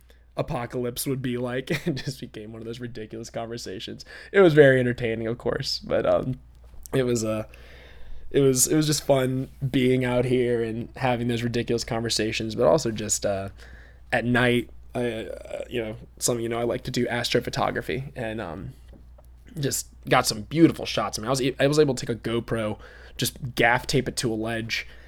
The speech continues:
and point it upwards and do a time lapse. So I've got a cool time lapse of the, uh, Milky Way I'll be putting together soon.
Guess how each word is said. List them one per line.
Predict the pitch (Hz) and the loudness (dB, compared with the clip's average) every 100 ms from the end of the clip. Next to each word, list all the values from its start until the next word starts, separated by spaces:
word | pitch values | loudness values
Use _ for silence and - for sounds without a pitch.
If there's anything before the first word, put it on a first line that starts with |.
| - - | -14 -4
and | 120 110 107 - | -2 -2 -4 -6
point | - 123 | -2 0
it | 117 | 2
upwards | 113 - 123 107 101 | -2 -2 -4 -4 -4
and | 104 | -6
do | 107 | -6
a | 107 | -4
time | - 110 107 | -4 -4 -4
lapse. | 104 107 - | -6 -6 -2
So | 135 | 0
I've | |
got | 127 117 | 2 0
a | |
cool | - - 117 | 0 -4 -4
time | - 110 113 | -2 -2 -2
lapse | 110 104 101 - - | -2 -4 -2 -2 0
of | 117 101 | 0 0
the, | 98 104 | 0 0
uh, | 92 65 - - - - - - - | 0 -2 -6 -16 -18 -18 -20 -20 -4
Milky | 135 123 123 | 0 0 0
Way | 117 110 | 0 0
I'll | 104 | -2
be | 107 | -2
putting | - 110 107 | -2 -2 -2
together | 110 104 110 | -2 -2 -2
soon. | - 90 92 | -2 -4 -8